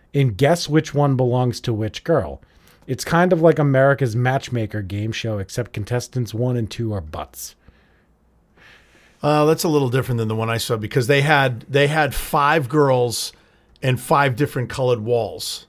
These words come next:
Speaker 1: Yeah, this, that's what this is, man.
Speaker 2: But this is different. It must be a spin-off from that. Or maybe this is where that one came
Speaker 1: Dude,
Speaker 2: from.
Speaker 1: the girls really don't look happy
Speaker 2: No, they are
Speaker 1: in
Speaker 2: not
Speaker 1: this.
Speaker 2: happy at all.
Speaker 1: They look very distressed.
Speaker 2: They're uncom-,
Speaker 1: She
Speaker 2: they're
Speaker 1: looks, like,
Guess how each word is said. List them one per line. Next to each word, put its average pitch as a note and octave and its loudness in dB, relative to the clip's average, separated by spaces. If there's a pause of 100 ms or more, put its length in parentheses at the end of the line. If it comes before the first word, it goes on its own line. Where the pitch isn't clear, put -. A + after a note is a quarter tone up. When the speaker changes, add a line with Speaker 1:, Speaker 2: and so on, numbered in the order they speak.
(120)
Speaker 1:
Yeah, F#3 -2
this, A#2+ -8
that's - -10
what A#2+ -8
this B2+ -10
is, C3+ -8
man. E2 -4
Speaker 2:
But C#3 2
this D#3+ 2
is B2+ 0
different. A#2 4
It C3+ -2
must F#3 2
be F3+ 2
a C3+ 2
spin-off D3+ 2
from B2+ -2
that. A#2+ -4
Or C#3+ 2
maybe D3+ 4
this D3+ 0
is C#3+ -2
where C3+ 0
that C#3 -2
one C3+ -2
came D3+ -2
Speaker 1:
Dude, E3 6
Speaker 2:
from. C3 2
Speaker 1:
the C3 2
girls D3+ 2
really A#2 0
don't G2+ -8
look G#2 -10
happy G#2 -2
Speaker 2:
No, C3+ 8
they C#3 8
are C3+ 6
Speaker 1:
in B2+ 4
Speaker 2:
not G#2+ 2
Speaker 1:
this. F#2+ -2
Speaker 2:
happy F#2+ -4
at F2+ -10
all. E2+ -8
Speaker 1:
They C3 0
look D3+ 4
very B2+ 0
distressed. G#2 -8
Speaker 2:
They're C3+ 6
uncom-, B2 0
Speaker 1:
She C#3+ 2
Speaker 2:
they're F#3+ 6
Speaker 1:
looks, A3+ 6
like, E3 8